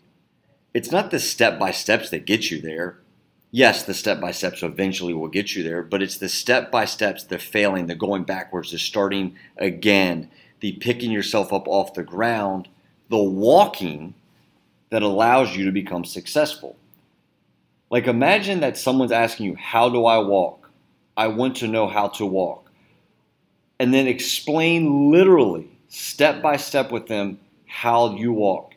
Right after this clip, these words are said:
You lift up your foot. You put your foot down. You pick your other foot up. You put it back down. I know that sounds very convoluted and complicated to explain,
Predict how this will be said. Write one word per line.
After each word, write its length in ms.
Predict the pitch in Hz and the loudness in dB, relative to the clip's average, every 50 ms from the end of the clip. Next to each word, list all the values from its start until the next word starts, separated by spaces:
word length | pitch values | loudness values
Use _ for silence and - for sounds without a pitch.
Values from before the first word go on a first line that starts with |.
| _ | _
You 140 | - 90 87 | -10 -8 -6
lift 320 | 82 85 90 90 - - 110 | -4 -2 -4 -4 -2 -2 -4
up 180 | 98 - - | -4 -2 -4
your 100 | 110 104 | -6 -6
foot. 380 | - - - 156 135 - - - - - _ _ _ _ _ _ _ _ _ _ _ _ _ _ _ _ | -4 2 4 6 6 6 4 0 -8 -18 _ _ _ _ _ _ _ _ _ _ _ _ _ _ _ _
You 100 | 104 98 | -12 -10
put 260 | - - 110 101 - | -6 -6 -6 -4 -4
your 100 | - 107 | -6 -8
foot 280 | 95 - - 117 104 - | -6 -4 -2 -2 -2 2
down. 320 | 117 120 120 113 110 98 | 2 2 2 2 0 -2
You 120 | 92 92 90 | -2 -4 -4
pick 280 | - - 110 - - | -4 -6 -6 -6 -4
your 140 | - 104 - | -4 0 2
other 180 | 110 123 127 110 | 2 2 2 0
foot 260 | - - 117 107 73 | -2 -2 -4 -2 0
up. 240 | 92 98 - - - - | 0 0 -2 -4 -10 -16
You 80 | 98 | -16
put 200 | - - 113 110 | -8 -6 -4 -4
it 140 | 107 87 - | -4 -4 -4
back 300 | 104 101 95 92 - _ | -4 -4 -4 -6 -6 _
down. 300 | - 117 120 107 95 85 - - _ _ _ _ _ _ _ - | 0 0 0 0 -4 -8 -14 -20 _ _ _ _ _ _ _ -4
I 100 | 113 120 | 2 4
know 140 | 131 143 | 6 6
that 200 | 147 139 127 120 | 6 4 0 0
sounds 220 | - 120 117 101 87 | 0 -2 -4 -2 -2
very 220 | 90 110 104 95 | -2 -2 -2 -2
convoluted 840 | - - - - - 120 117 104 104 101 95 98 104 104 98 98 80 | -2 -6 -8 0 2 2 2 2 0 0 2 2 2 0 0 -2 -4
and 100 | 82 82 | -6 -10
complicated 720 | - - 127 160 160 - 107 90 - 98 95 90 87 82 | -6 -4 -4 -4 -4 -6 -10 -8 -6 -4 -4 -4 -6 -8
to 120 | - 90 87 | -8 -8 -8
explain, 880 | 82 - - - - - - 135 175 185 160 131 110 101 98 95 98 | -8 -8 -10 -12 -10 -8 -4 -2 0 0 0 0 0 -2 -4 -6 -8